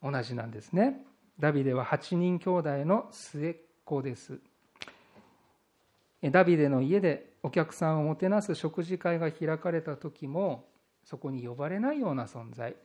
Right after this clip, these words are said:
お前は羊の番をしていなさいという、そういう目立たない存在でした。しかし神様は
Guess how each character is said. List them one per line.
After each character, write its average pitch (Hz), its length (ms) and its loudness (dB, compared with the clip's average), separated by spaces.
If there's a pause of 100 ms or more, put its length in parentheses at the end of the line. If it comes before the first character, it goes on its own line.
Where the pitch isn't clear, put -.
(260)
お 147 80 -6
前 151 220 2
は 165 100 2
羊 180 400 -6
の 196 140 -2
番 214 260 -2
を 196 80 -4
し - 80 -12
て 156 140 -8
い 165 100 -4
な 175 140 -8
さ 254 180 -10
い 262 100 -6
と 180 120 -10
い 175 300 -4
う、 139 60 -10 (120)
そ 123 220 -10
う 151 60 -4
い 247 100 -2
う 220 60 -2
目 131 120 -6
立 165 200 -2
た 254 160 -4
な 220 240 -4
い 135 220 -14
存 113 280 -14
在 107 200 -12
で 107 120 -12
し - 160 -20
た。 - 120 -20 (1800)
し - 100 -16
か 247 140 6
し - 100 -6
神 202 240 0
様 156 320 -4
は 190 260 0